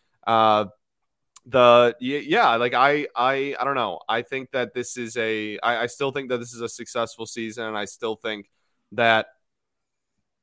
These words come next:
given what we set out to accomplish going into the year, that we checked all of those boxes well enough for me to,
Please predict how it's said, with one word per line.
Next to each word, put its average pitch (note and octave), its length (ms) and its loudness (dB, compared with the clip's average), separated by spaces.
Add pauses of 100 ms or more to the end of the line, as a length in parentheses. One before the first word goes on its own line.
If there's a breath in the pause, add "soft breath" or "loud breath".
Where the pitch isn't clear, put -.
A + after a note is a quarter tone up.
(240)
given D3 380 2
what C#3 180 6
we C3+ 140 -2
set C3+ 320 2
out B2+ 220 2
to B2+ 160 -4
accomplish B2 640 -4
going A#2 400 -4
into B2 340 -8
the C3+ 100 -6
year, C3+ 380 -6 (360)
that A#2+ 340 2
we C3 180 -6
checked - 720 0 (280)
all C#3 260 2
of C3 140 -2
those B2+ 240 0
boxes B2 640 0
well A2+ 260 -4
enough A2 360 -4
for A2 220 -6
me G#2+ 380 -8
to, G#2 320 -6